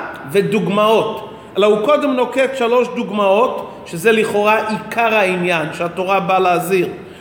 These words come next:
"תשמרו על הכהונה מאותם ג' עבודות". מה? קבלת אדם מהצוואר של הבהמה, זריקת אדם והכתרה.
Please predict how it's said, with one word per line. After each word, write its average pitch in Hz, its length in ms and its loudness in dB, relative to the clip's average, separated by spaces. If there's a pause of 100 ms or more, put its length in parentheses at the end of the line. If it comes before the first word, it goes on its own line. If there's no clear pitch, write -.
(140)
"תשמרו 240 580 2
על 311 140 4
הכהונה 247 640 2
מאותם 262 640 2 (480)
ג' 285 200 6
עבודות". 240 920 2
מה? 233 360 0 (260)
קבלת 226 520 2
אדם 294 360 2 (1300)
מהצוואר 170 1000 0
של 190 200 0
הבהמה, 185 580 0
זריקת 247 640 0
אדם 277 360 2
והכתרה. 233 500 -2